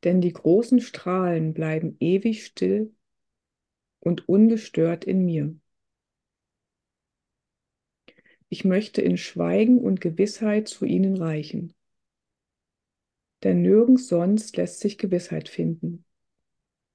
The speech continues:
Friede sei mir und Friede aller Welt.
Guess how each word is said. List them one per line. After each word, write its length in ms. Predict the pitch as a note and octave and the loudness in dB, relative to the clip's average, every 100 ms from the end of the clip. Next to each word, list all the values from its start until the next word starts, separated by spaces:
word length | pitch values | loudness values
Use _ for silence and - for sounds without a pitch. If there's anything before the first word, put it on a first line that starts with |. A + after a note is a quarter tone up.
| _ _ _ _ _ _ _ _ _ | _ _ _ _ _ _ _ _ _
Friede 560 | _ - - G3 G#3+ A#3+ | _ -8 -2 0 4 4
sei 240 | A3 F3 | 4 0
mir 480 | F3 E3+ F#3+ A3 C4 - _ _ _ _ _ _ - | 0 0 2 2 0 -6 _ _ _ _ _ _ -6
und 180 | E3+ D#3+ | -6 -6
Friede 640 | - F3+ G3 G3+ G#3 G#3+ | -6 -2 0 0 -2 -6
aller 380 | - E3 F#3 F#3 | -6 -4 -2 -2
Welt. 460 | E3 D3+ D3+ D#3+ | -4 -4 -6 -10